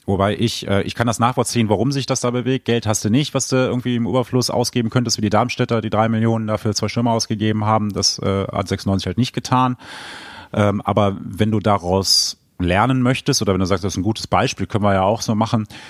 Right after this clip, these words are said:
Ich glaube nicht, dass, dass in Hannover, dass, äh,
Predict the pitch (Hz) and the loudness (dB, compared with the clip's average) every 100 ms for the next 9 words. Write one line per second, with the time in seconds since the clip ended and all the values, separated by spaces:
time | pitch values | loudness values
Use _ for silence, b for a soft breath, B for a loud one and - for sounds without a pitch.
0 | B B B - - - 95 101 98 101 | B B B -8 -8 -4 0 2 2 0
1 | 127 - - 95 - - - - 92 - | 0 -2 -2 -2 -2 -4 -16 -4 -2 -2
2 | - 107 92 92 110 107 95 92 - | -2 0 2 2 2 2 0 -2 -6